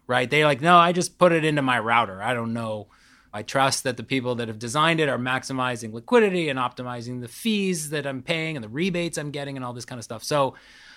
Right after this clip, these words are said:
there used to be a, are, are nine exchanges too many panel at these conferences. Now we're at sixteen, and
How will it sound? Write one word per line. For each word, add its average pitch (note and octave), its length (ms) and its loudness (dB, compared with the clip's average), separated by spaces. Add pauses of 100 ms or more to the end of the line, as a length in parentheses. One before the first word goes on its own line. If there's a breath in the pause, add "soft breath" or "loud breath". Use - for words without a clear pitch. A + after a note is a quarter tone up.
(200 loud breath)
there C#3+ 120 0
used E3 260 0
to E3+ 80 2
be C#3 180 0
a, A#2+ 220 0
are, B2 260 -2
are B2 120 0
nine D3 260 4
exchanges B2+ 420 -2
too C3 160 -4
many B2+ 480 -2 (220)
panel A#2 340 -6
at G#2 80 -12
these G#2+ 160 -12
conferences. G#2 420 -8
Now B2+ 140 0
we're C3 60 0
at A2 80 -6
sixteen, C3+ 580 0
and A2+ 400 -6